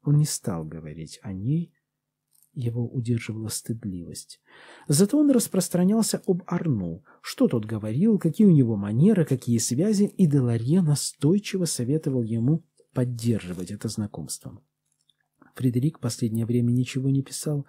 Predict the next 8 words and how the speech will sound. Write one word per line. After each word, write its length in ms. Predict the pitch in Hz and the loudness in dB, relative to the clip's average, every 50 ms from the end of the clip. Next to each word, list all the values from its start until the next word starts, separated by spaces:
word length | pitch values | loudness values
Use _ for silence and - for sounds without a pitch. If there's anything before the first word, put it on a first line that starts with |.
| _ - - - - - - - - - | _ -20 -20 -20 -20 -20 -20 -20 -4 0
Его 140 | 240 240 262 | 2 2 4
литературные 640 | 226 202 - - 160 156 151 190 196 170 165 165 151 | 4 4 4 4 4 4 4 4 4 6 6 6 6
взгляды 500 | 139 127 127 135 139 160 175 165 165 160 | 6 4 4 4 4 4 4 4 2 2
изменились. 840 | - 147 135 131 139 143 143 143 143 143 139 123 110 101 95 - - | 2 2 2 4 4 6 6 6 6 6 6 6 4 2 -2 -2 0
Он 320 | 117 120 117 113 110 110 | 0 2 2 2 0 -2
выше 600 | 104 101 104 104 131 165 185 175 147 - - 135 | -2 -6 -2 4 6 6 6 6 4 2 0 0
всего 480 | 123 - - - 127 117 127 165 208 190 | 0 0 -2 -2 -2 0 2 0 0 0
ставил 560 | - - - 156 151 147 151 151 147 143 | -2 -2 0 0 2 2 2 2 2 0